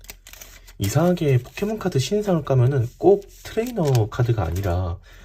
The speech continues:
서포트 남자 카드가 제가 나오더라고요. 그래서 요즘 좀 안 좋아요, 기분이. 꼬지모, 마그마그, 돌사리, 성스러운 분말,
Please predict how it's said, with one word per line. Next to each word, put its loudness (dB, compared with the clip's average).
서포트 -4
남자 2
카드가 -4
제가 -6
나오더라고요. -4
그래서 -2
요즘 -2
좀 -2
안 -2
좋아요, -2
기분이. -8
꼬지모, -4
마그마그, -2
돌사리, -2
성스러운 -2
분말, -2